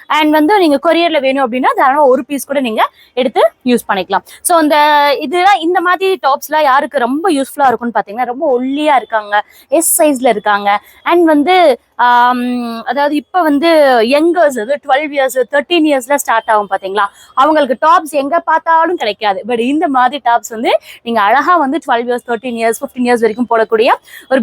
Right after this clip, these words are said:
பியூட்டிஃபுல்லான ஃபிட்டிங் டாப்ஸ்னே சொல்லலாம். just செவன்டி நைன், ஒரு பீஸ் கூட கொரியர்ல போட்டுட்டு இருக்காங்க நம்ம ரித்தி சித்தி. So கண்டிப்பா இந்த ஒரு ஆஃபரை யூஸ் பண்ணிக்கோங்க.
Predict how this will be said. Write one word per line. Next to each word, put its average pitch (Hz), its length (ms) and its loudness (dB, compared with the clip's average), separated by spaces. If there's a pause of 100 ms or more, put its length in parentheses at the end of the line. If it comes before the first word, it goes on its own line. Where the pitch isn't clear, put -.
பியூட்டிஃபுல்லான 330 580 2 (320)
ஃபிட்டிங் 466 400 0
டாப்ஸ்னே 254 400 -2
சொல்லலாம். 233 420 0
just 339 240 -2
செவன்டி 294 420 0
நைன், 370 140 0 (360)
ஒரு 571 180 2
பீஸ் 330 240 -4
கூட 403 80 2 (120)
கொரியர்ல 254 320 0
போட்டுட்டு 214 280 -6
இருக்காங்க 214 340 -4
நம்ம 214 240 -6
ரித்தி 202 240 -12
சித்தி. 320 240 0 (320)
So 247 160 0
கண்டிப்பா 277 300 2 (180)
இந்த 480 120 0 (100)
ஒரு 349 80 2 (100)
ஆஃபரை 339 260 2 (500)
யூஸ் 254 180 -2
பண்ணிக்கோங்க. 233 380 -2